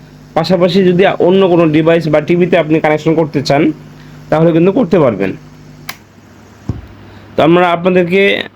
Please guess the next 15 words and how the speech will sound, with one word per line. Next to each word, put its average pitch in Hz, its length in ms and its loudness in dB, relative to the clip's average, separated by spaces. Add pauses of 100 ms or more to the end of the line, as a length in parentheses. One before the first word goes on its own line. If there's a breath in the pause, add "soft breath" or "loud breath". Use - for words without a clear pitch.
(400)
অনেকটাই 165 560 0 (140)
দেখানোর 151 300 0
চেষ্টা 170 280 -2
করলাম 170 280 0
এবং 151 200 2
কি 143 100 0
বোঝানোর 143 380 2
চেষ্টা 139 280 -2
করলাম। 120 400 0 (500 loud breath)
এটা 151 160 0
কিন্তু 180 180 2
দুর্দান্ত 180 480 2
সাউন্ড 170 400 0
কোয়ালিটি 170 360 0
এবং 165 240 2